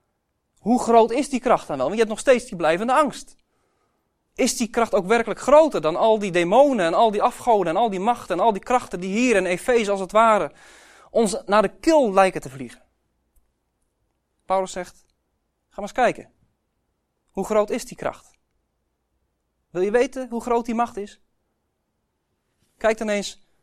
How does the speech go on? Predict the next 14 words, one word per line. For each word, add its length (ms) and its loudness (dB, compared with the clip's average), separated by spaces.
wat 140 -12
God 160 -4
met 120 -2
die 80 -8
kracht 260 -2
gedaan 360 0
heeft. 160 -6
God 400 -4
heeft 560 0
die 120 -10
kracht 340 -2
gewerkt 640 -2
in 200 2
Christus. 640 -8